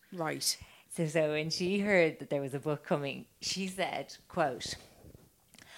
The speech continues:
Speaker 2: "I am not in any way connected with this book, and it disgusts me. Just because you play a writer doesn't mean you are a writer. I think Savannah is being motivated by money and attention."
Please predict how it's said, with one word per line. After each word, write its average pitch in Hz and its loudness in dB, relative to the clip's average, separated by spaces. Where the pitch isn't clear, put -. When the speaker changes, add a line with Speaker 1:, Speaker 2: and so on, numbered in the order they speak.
Speaker 2:
"I 277 2
am 277 6
not 160 0
in 160 -2
any 240 12
way 151 6
connected 147 -4
with 139 -6
this 143 -8
book, 131 -4
and 185 4
it 247 0
disgusts - -6
me. 127 -10
Just 339 2
because 330 2
you 247 2
play 220 4
a 180 6
writer 151 2
doesn't 165 -8
mean 196 4
you 185 2
are 170 4
a 127 -4
writer. 123 -6
I 233 0
think 320 0
Savannah 196 0
is 160 -4
being 160 -2
motivated 143 -2
by 139 -4
money 180 0
and 160 -6
attention." 147 -6